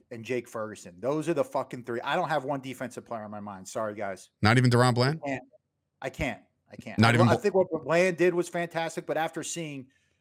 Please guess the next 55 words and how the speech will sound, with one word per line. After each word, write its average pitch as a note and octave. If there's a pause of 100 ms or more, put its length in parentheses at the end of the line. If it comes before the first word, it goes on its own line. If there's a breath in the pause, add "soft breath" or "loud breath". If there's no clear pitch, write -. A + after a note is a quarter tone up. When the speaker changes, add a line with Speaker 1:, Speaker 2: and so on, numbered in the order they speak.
(200)
Speaker 1:
th-, -
how E3+
we E3+
lost D#3
and A#2
the, A#2
and B2
the A#2+
reasons D3+
we D3+
lost D3
and A#2
going D3+
back C#3+
and B2
thinking D3
about D3
it, D3
all C#3+
I C#3+
have C3
is A#2
a A2+ (140)
bad A#2
taste A#2+
in A2+
my A2
mouth G#2+
when G#2+
I G#2
think A2+
about G#2
them. G#2 (180)
Speaker 2:
Agreed. F2
Speaker 1:
Especially G3+
since - (480)
it F3+
was E3+
the D3+
opposite D#3
for C#3
me, D3
thinking C3+
they C3
were B2+
gonna B2+
be B2
all A#2+
world A#2
in G#2+
the G#2
beginning A2+
of G2+
the G#2
season, G#2